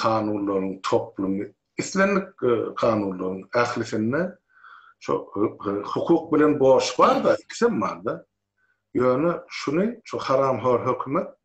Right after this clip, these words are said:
bir kanun hökümet, halka gezek gelenine diňe ol konstitusiýa bolsun ýa islendik kanun bolsun boş tarapyny ullanýar halka. Ine siz borçly, şunu etmäsiz, borçly,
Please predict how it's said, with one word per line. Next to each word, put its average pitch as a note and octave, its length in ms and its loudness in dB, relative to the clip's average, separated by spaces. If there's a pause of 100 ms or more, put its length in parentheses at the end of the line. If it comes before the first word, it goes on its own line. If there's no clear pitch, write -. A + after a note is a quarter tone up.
(120)
bir B2 160 4
kanun A2+ 440 0
hökümet, C3+ 420 -6 (380)
halka D#3 400 2
gezek C#3 440 2
gelenine C#3 420 -2 (200)
diňe F3 260 2 (480)
ol D#3 180 0
konstitusiýa C#3+ 760 -4
bolsun C3+ 300 -6
ýa B2 140 -4
islendik B2 480 -8
kanun C3 380 -4
bolsun B2+ 240 -8 (180)
boş C#3 460 6 (1400)
tarapyny A#2+ 500 0
ullanýar G2+ 500 -4
halka. - 540 -10
Ine A#2+ 160 -2
siz A2 240 -6
borçly, C#3+ 560 2
şunu C3 220 -6
etmäsiz, A#2 640 -8
borçly, B2+ 420 2